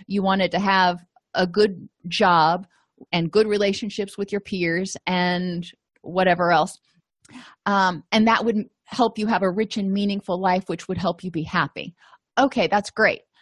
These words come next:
However, you know, if you are a grump, if you are anxious and angry all the time, it's gonna be h-, difficult to have those good relationships.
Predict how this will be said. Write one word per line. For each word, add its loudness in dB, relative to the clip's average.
However, 2
you -6
know, -4
if 2
you 2
are 6
a 4
grump, 2
if 2
you 2
are 4
anxious 0
and -6
angry 2
all 4
the -2
time, -4
it's 0
gonna 4
be 2
h-, -6
difficult -2
to -12
have 2
those -2
good -2
relationships. -4